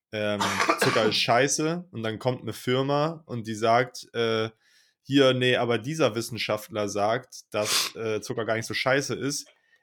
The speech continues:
Speaker 1: Ja, und von wem wurde diese Studie finanziert? Ja, von der Firma,
Speaker 2: Von
Speaker 1: die das
Speaker 2: Kellogg's,
Speaker 1: sagt, so.
Speaker 2: ja, ja, klar.
Speaker 1: Also, das ist echt krass, was das für 'ne, für 'ne Mafia ist.
Speaker 2: Das hat auch nichts mehr mit Frühstück zu tun. Nichts.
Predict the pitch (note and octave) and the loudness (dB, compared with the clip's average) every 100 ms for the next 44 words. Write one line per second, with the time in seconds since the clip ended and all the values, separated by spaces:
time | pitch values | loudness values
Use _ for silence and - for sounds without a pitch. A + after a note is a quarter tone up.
0 | _ - A2 G#2 - B2 A2+ A#2+ A2+ A#2+ | _ 0 0 0 -4 -10 -2 -2 0 0
1 | A#2 A#2 A2+ A2+ A2 C3 _ _ - C3 | 0 0 2 2 0 -4 _ _ -8 -2
2 | A#2+ A2+ - - A#2 A2+ - C3 D3 - | 0 -2 -6 -8 -6 -6 -4 -2 -2 -2
3 | - _ _ _ _ - A2+ F#2+ - A#2+ | -18 _ _ _ _ -8 -4 -4 -4 -8
4 | A2 A2 - A#2+ A2+ G#2+ A2 - A#2 G2 | -2 -4 0 0 0 0 0 0 0 0
5 | - A#2+ A#2+ - A#2 A#2 A#2 - _ - | -4 -4 2 4 2 -2 -6 -10 _ -20
6 | - - G#2+ A2 G#2 - - _ _ _ | -14 -6 0 0 0 -4 -20 _ _ _
7 | C3 D#3 - E3+ G3+ - _ - C3+ D#3 | -4 -2 0 0 -2 -8 _ -2 0 0
8 | - B2 C#3 C#3 - C#3 B2+ B2+ B2 E3 | -2 -4 -4 -4 -4 -2 0 0 -2 -8
9 | - B2 A#2 A#2 D3 - F#2+ G2 B2 - | -10 -6 -4 -4 -6 -4 -4 -2 -4 -8
10 | - - A#2 D#3+ D3+ E3 E3+ - E3+ D3 | -14 -14 -6 -4 -2 0 0 0 -2 -2
11 | - E3 - - A#2 - B2 A2+ - B2+ | -4 -6 -6 -12 -14 -14 -14 -14 -12 -6
12 | C#3 F#3 - - - - | 0 0 -2 -8 -12 -12